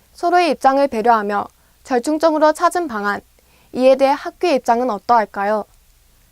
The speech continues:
대학의 입장을 들어보기 위해 우리 대학 김용구 교학과 교학팀장님과 박재영 행정지원과 총무팀장님을 만나보았습니다.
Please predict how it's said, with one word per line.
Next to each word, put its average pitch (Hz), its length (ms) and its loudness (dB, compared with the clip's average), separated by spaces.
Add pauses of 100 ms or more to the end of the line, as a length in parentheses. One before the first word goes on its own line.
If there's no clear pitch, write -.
(120)
대학의 262 380 4
입장을 269 340 0
들어보기 247 560 0
위해 202 260 0 (300)
우리 247 240 0
대학 269 240 4
김용구 262 480 -2
교학과 208 560 -2 (380)
교학팀장님과 254 1000 0 (480)
박재영 277 480 0
행정지원과 262 880 -2 (260)
총무팀장님을 359 840 -2
만나보았습니다. 214 920 0